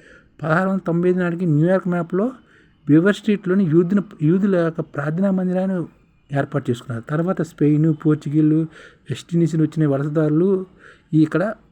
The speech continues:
ప్రార్థన చేసుకున్నారన్నమాట. జాకబ్ ఫ్రాన్స్ అనే యూదుడు ఏడు లక్షల యాభై వేల పౌండ్లు ఆ కాలంలోని బ్రిటిష్ దళాలకు సమకూర్చాడు. అంటే ఆ కాలంలోని బ్రిటిష్ వాళ్ళకి ఫైనాన్షియల్ కింద యూదులు ఉండేవారన్నమాట.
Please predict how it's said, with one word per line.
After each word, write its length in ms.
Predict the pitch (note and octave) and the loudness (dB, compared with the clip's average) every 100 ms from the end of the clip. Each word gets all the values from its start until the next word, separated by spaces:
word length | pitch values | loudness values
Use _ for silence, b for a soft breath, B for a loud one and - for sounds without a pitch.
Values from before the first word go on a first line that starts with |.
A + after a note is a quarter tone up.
| - | -2
ప్రార్థన 280 | D3 C#3 C#3+ | -2 2 2
చేసుకున్నారన్నమాట. 800 | C3 B2+ B2 A#2 A2 A2+ A2+ B2 | 2 0 -4 -4 -4 -6 -10 -6
జాకబ్ 280 | C#3 D3 E3+ | -6 -4 -4
ఫ్రాన్స్ 280 | F3 E3 | -2 -2
అనే 160 | E3+ D#3 | -2 -2
యూదుడు 500 | C#3+ F#3+ F3+ D#3 G3 - b b b b b D3+ | 0 2 2 2 0 -6 b b b b b 2
ఏడు 200 | D#3+ F3 | 4 4
లక్షల 260 | E3 F3 | 2 0
యాభై 220 | E3 D#3 | 0 2
వేల 120 | D3+ F#3+ - | 2 0 2
పౌండ్లు 460 | E3 G3+ F#3 D#3+ | 2 4 4 4
ఆ 80 | D#3 | 2
కాలంలోని 480 | D3 D#3 E3 F#3+ G3 | -4 -4 -2 0 0
బ్రిటిష్ 340 | C#3+ D#3 F#3+ | 0 0 0
దళాలకు 480 | E3 E3+ E3+ E3 E3+ | 2 2 2 0 -4
సమకూర్చాడు. 640 | - D3 D3+ D3+ - A#2+ | -4 -2 0 0 -2 -8
అంటే 220 | B2+ D#3+ F#3+ | -6 -6 -4
ఆ 180 | D#3+ | -4
కాలంలోని 460 | D3+ F3+ F3+ F#3 G#3 | -2 -2 -2 -2 -2
బ్రిటిష్ 400 | D#3+ D#3 G3 - | -2 -4 -4 -4
వాళ్ళకి 380 | F#3 F#3 A#3 C4 - b b b b b _ _ _ _ _ _ _ _ - | -4 -4 -6 -8 -10 b b b b b _ _ _ _ _ _ _ _ -6
ఫైనాన్షియల్ 480 | D3+ F3 F3+ F#3+ | -2 0 0 0
కింద 140 | F3+ F#3+ | 0 2
యూదులు 300 | E3 D#3+ D#3+ | 4 6 4
ఉండేవారన్నమాట. 460 | C#3 C3 A#2 A2+ | 2 0 0 -4